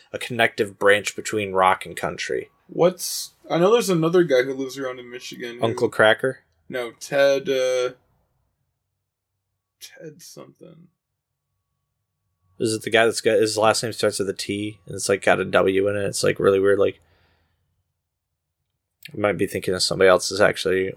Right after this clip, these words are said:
Speaker 1: like, a
Speaker 2: Maybe it's
Speaker 1: more
Speaker 2: not Ted,
Speaker 1: well-known.
Speaker 2: maybe it's Bill? I don't know.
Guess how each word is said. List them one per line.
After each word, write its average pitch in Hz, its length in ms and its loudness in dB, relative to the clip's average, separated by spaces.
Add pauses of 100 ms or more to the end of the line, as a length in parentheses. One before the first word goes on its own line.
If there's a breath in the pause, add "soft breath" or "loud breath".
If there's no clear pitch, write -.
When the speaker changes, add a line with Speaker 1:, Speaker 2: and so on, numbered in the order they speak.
Speaker 1:
like, 107 80 -8
a 104 100 -2 (380)
Speaker 2:
Maybe 156 340 -8
it's 107 220 -8
Speaker 1:
more 104 140 6
Speaker 2:
not 101 80 6
Ted, 98 60 6
Speaker 1:
well-known. 98 220 4
Speaker 2:
maybe 98 140 -4
it's - 180 -10
Bill? 147 520 -8 (1400)
I - 160 -2
don't 127 140 -4
know. 117 180 -8